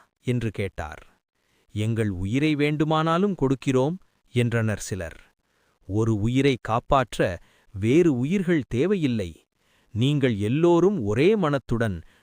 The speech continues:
நான் சொல்வதை மூன்று முறை திருப்பிச் சொல்ல வேண்டும்" என்றார்.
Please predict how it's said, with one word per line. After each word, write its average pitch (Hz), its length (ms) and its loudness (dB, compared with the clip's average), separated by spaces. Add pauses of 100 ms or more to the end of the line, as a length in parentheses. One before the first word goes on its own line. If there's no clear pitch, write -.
நான் 123 300 0
சொல்வதை 160 560 0
மூன்று 175 500 0
முறை 156 320 0
திருப்பிச் 175 400 -2
சொல்ல 135 280 0
வேண்டும்" 110 640 -2
என்றார். 107 720 -6